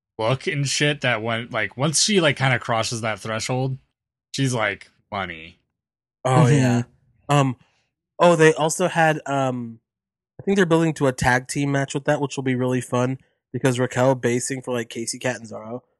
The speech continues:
Speaker 2: will be, like, just really cool.
Speaker 3: Yeah. Um, we also had, uh, Mia
Speaker 2: Aaliyah?
Speaker 3: versus Candice fighting.
Speaker 2: Oh, yeah, that was, that also happened. Um,
Speaker 3: <laughs>
Speaker 2: the best character on the show,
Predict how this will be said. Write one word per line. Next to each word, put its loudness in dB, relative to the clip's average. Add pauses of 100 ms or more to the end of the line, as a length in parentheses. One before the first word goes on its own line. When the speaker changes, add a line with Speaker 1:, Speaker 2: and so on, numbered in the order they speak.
(180)
Speaker 2:
will -6
be, -4
like, -6
just -8 (360)
really -14 (100)
cool. -10 (560)
Speaker 3:
Yeah. 4 (800)
Um, 4 (120)
we 4 (100)
also 4
had, 2 (640)
uh, 2
Mia 6
Speaker 2:
Aaliyah? 2
Speaker 3:
versus 0
Candice 0
fighting. 2 (320)
Speaker 2:
Oh, -4
yeah, 0
that -6
was, -12 (420)
that -8
also -2
happened. -6 (640)
Um, 2
Speaker 3:
<laughs> -2
Speaker 2:
the 0
best 4
character 0
on 0
the 0
show, 2